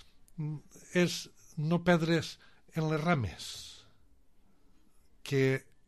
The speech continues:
probablement és lo que nosaltres bàsicament critiquem de el, el discurs de les organitzacions. No diem que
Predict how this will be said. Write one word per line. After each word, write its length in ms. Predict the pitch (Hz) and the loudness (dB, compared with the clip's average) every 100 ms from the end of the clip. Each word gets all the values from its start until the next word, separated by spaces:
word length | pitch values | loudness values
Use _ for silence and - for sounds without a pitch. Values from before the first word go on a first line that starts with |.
| - - | -20 -4
probablement 680 | 135 131 170 180 175 190 185 - - - - | 0 4 4 6 6 4 2 -2 -18 -20 -2
és 340 | 170 185 - - - - - | 2 2 -2 -16 -20 -8 0
lo 140 | 147 | 2
que 120 | 147 | 2
nosaltres 560 | 139 151 180 190 - - - - - - - - - - - | 2 2 2 2 2 -2 -16 -20 -20 -20 -20 -20 -20 -20 -10
bàsicament 680 | 135 180 180 190 180 175 180 | 6 6 8 4 6 6 6
critiquem 580 | 170 165 175 175 185 196 - - - - - - - | 4 0 0 2 2 2 -4 -16 -20 -20 -20 -20 -8
de 200 | 131 147 139 - - - - - - - - - - - - | 2 4 4 -2 -20 -20 -20 -20 -20 -20 -20 -20 -20 -20 -8
el, 180 | 170 151 | -2 0
el 140 | 165 151 | 2 4
discurs 420 | 147 - 180 160 | 2 4 4 6
de 100 | 160 | 4
les 180 | 160 139 | 4 4
organitzacions. 1000 | 147 135 143 127 139 156 147 92 - - - - - - - - - - 135 | 2 2 2 2 2 4 2 0 -6 -16 -20 -20 -20 -20 -20 -20 -20 -8 2
No 320 | 165 208 - | 4 4 2
diem 440 | 143 160 170 180 151 - | -2 2 4 4 2 -4
que 260 | - 156 | -2 -2